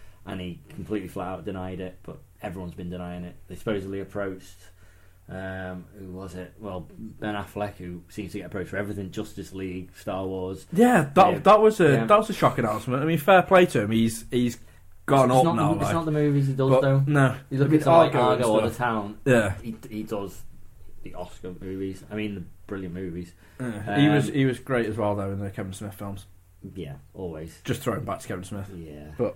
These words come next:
Speaker 2: anyway.
Speaker 1: Um, um, I forget the guy's name. The
Speaker 2: J J
Speaker 1: guy.
Speaker 2: Abrams.
Speaker 1: Um,
Speaker 2: All right.
Speaker 1: no, not J J Abrams.
Speaker 2: Oh,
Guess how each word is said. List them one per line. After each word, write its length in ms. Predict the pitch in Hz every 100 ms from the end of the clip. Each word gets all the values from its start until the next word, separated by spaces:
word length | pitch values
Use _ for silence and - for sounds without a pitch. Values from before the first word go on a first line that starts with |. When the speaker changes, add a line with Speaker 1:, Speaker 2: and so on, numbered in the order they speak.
| -
Speaker 2:
anyway. 320 | 110 107 101 95 - - - - - -
Speaker 1:
Um, 680 | 107 104 104 104 104 104 - - - -
um, 540 | 107 98 95 95 95 - - - - - - - _ - -
I 80 | 107
forget 260 | - 107 95
the 60 |
guy's 280 | 101 95 92
name. 320 | 104 113 123 - -
The 80 | 101
Speaker 2:
J 60 |
J 60 | 101
Speaker 1:
guy. 100 | 98
Speaker 2:
Abrams. 340 | 101 123 139
Speaker 1:
Um, 240 | 107 101 98 107
Speaker 2:
All 60 |
right. 140 | 95 - - _
Speaker 1:
no, 160 | 117 117
not 200 | 113 139
J 200 | - 87 78 80
J 60 |
Abrams. 300 | 80 80 165 170 - - - -
Speaker 2:
Oh, 40 | -